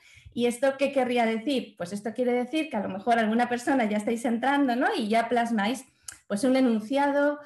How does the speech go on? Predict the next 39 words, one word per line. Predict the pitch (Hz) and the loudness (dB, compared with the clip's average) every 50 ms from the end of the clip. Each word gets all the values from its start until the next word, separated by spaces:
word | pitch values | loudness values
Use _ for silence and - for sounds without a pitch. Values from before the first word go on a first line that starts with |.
| - - - - | -18 -20 -14 -4
o, | - 220 220 247 262 269 - | -2 0 2 2 2 2 0
eh, | 240 233 220 214 208 208 202 202 202 196 196 196 196 | 0 0 0 2 2 2 2 0 0 -2 -2 -4 -4
pues, | - 202 - | -4 -4 -2
algunas | 214 202 196 202 214 226 240 220 | -2 0 0 2 2 2 2 2
de | 226 233 | 0 -2
estas, | 226 - 247 226 226 226 226 233 - - | 0 0 0 2 2 2 0 -2 -8 -8
em, | - 220 214 208 196 196 196 196 190 196 202 214 | -6 -4 -4 -2 -2 -2 -4 -4 -4 -4 -6 -2
evidencias | - 220 214 214 208 226 233 226 269 269 247 247 | 0 0 0 2 2 0 0 2 2 2 0 2
científicas | - 233 226 214 226 233 226 240 220 - 233 240 240 240 | 0 0 0 0 -2 -4 -4 -6 -4 -2 -2 -2 0 2
no | 240 220 214 | 0 0 2
tan | 226 233 240 233 | 2 0 0 0
certeras | 233 208 208 - 262 262 294 302 320 339 - - | -2 -4 -2 0 0 2 2 2 0 -2 -4 -4
que, | 226 190 185 185 185 - - - - - - _ _ | -2 -2 -2 -2 -4 -6 -12 -20 -20 -20 -20 _ _
que | - 214 202 | -4 -2 -2
estabais | 196 196 - 208 208 214 208 | -2 0 0 2 2 2 0
comentando | 226 226 214 214 214 214 208 214 208 | 0 0 0 0 0 0 0 2 2
antes | 202 208 220 214 - | 0 0 -2 -4 -6
que | 220 | -6
tenéis | 208 214 214 214 208 | -6 -4 -4 -4 -4
por | 214 220 214 | -4 -2 -2
las | 208 208 208 | 0 0 0
escuelas | 208 208 - - 277 294 339 370 370 - | -2 -6 -2 0 0 2 2 0 -2 -4
y | - 247 226 | -6 -6 -2
que | - 269 | 0 0
las | 277 285 285 285 247 | 0 0 -2 -2 -2
lanzamos | 208 202 202 - 254 254 262 277 269 285 | -2 -2 -2 0 0 0 0 0 -2 -2
ahí | 277 285 302 320 311 - - _ - - - _ | -2 -2 -2 -2 -4 -6 -14 _ -20 -20 -14 _
y | - 247 | -2 -2
entonces | 240 233 254 247 339 - | 0 0 -2 -2 -2 -2
empieza | 302 277 262 262 269 277 285 | -2 -2 0 -2 -2 0 0
un | 285 277 | -2 0
proceso | 269 277 269 269 254 262 285 269 | -2 -2 -2 -2 -2 -2 0 0
de | 262 254 | 2 2
under | 262 254 277 233 | 2 2 0 0
review, | 214 196 185 180 185 254 294 - | 0 -2 -2 -2 -4 -6 -6 -4
es | - 214 208 | -6 -4 -4
decir, | 233 220 214 247 294 320 240 | -4 -4 -2 -4 -4 -2 0
de | 247 220 | 0 2
debate, | 208 202 202 202 180 - 151 131 127 - - | 2 2 2 2 0 0 -4 -8 -10 -12 -18